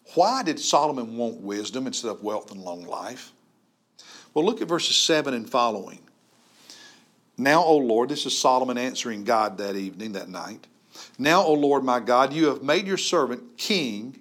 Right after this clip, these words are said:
in place of my father David. Yet I am but a little child." I'm a young man. "I do not know how to go out or come in." I'm, you know, I don't have a lot of experience. Verse eight, "Your servant is in the midst of your people, which you have chosen, a great people." There are a lot of them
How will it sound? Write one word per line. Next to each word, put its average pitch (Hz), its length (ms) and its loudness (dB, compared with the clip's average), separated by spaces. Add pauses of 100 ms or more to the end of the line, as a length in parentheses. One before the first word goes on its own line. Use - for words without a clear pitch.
(140)
in 117 120 -6
place 135 260 2
of 139 80 -6
my 135 120 -4
father 123 300 2
David. 92 400 -6 (400)
Yet 147 280 0 (100)
I 131 140 2
am 127 180 -2
but 113 120 0
a 113 40 -2
little 113 240 0
child." - 280 -4
I'm 190 120 -2
a 175 40 -2
young 170 320 -4
man. 139 440 -6 (800)
"I 131 120 8
do 156 140 2
not 147 280 0
know 135 200 2
how 135 260 2
to 135 80 -2
go 123 280 0
out 123 240 2
or 123 80 -2
come 131 240 -4
in." 120 80 -2
I'm, 123 260 -2
you 160 100 -6
know, 143 140 -4 (220)
I - 60 0
don't 226 100 2
have 208 100 -2
a 175 60 -2
lot 170 160 2
of 131 80 -8
experience. - 920 -4 (420)
Verse 120 200 -2
eight, 110 260 -2
"Your 117 140 -2
servant 165 520 0 (680)
is 135 140 0
in 147 120 2
the 127 60 -4
midst 135 360 -2
of 147 100 -2
your 127 180 -2
people, 127 600 -2
which 131 260 -4
you 139 80 0
have - 120 -2
chosen, 165 380 0
a 113 80 -4
great 165 440 -2
people." 98 220 -8
There 113 100 0
are 113 40 2
a 117 80 0
lot 190 240 -2
of 98 140 0
them 110 200 -10